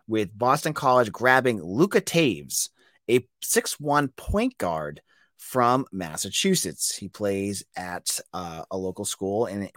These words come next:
part of the Middlesex Magic A A U, uh, circuit. This is a massive get for Boston College. Now, ranking-wise and offer-wise, he hasn't had, um, a ton of big offers, but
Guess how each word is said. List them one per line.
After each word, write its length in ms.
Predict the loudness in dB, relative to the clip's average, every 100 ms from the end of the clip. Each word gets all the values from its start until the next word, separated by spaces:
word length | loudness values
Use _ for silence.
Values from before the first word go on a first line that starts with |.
| -6
part 200 | -2 0
of 60 |
the 80 | 0
Middlesex 720 | 0 4 4 4 2 0 -2
Magic 640 | -4 -2 -2 -2 -6 -8 -14 _ _ -6
A 240 | -4 -2
A 40 | -4
U, 580 | -4 -6 -4 -4 -6 -8
uh, 260 | -10 -10
circuit. 340 | -2 -2 -2 -8 _ _ -20 -20 -20 _ _ _ _
This 480 | 10 10 10 4 2
is 420 | 4 8 8 6 2
a 320 | -2 -2 -2
massive 560 | -2 4 4 4 -2 -4
get 260 | -6 -8 -10
for 160 | -10
Boston 380 | -8 -8 -10 -12
College. 340 | -12 -12 -4
Now, 240 | 2 2 2 _ _ _ _ _
ranking-wise 840 | 2 4 4 2 6 6 6 2
and 100 | -2
offer-wise, 680 | 0 0 0 0 0 0 -2
he 120 | -6
hasn't 560 | -10 -6 -4 -4 -6 -8
had, 600 | -2 2 4 4 4 0 _
um, 260 | 0 2 0
a 100 | -4
ton 240 | -4 -2 -2
of 120 | 0
big 200 | -2 0
offers, 600 | -4 -6 -10 -10 -10 -14 _ _ _ _ _ _
but 400 | 6 6 6 -8